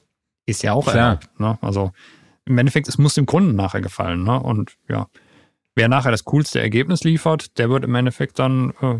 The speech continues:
Speaker 1: ja, der wird die Kunden behalten, ne? Und entweder ist das Ding von Brainworks wirklich so gut, dass es jetzt den Markt quasi komplett übernimmt,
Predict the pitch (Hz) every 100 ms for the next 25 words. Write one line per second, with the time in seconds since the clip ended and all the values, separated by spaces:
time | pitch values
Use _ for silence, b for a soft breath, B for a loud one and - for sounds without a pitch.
0 | 117 113 101 104 127 127 123 175 104 87
1 | 92 92 107 92 - 120 117 _ - -
2 | 101 107 120 117 117 123 120 113 107 113
3 | 113 107 - 117 117 101 127 127 151 165
4 | - 113 110 113 - 101 101 110 - -
5 | 120 110 110 101 117 120 107 107 165 196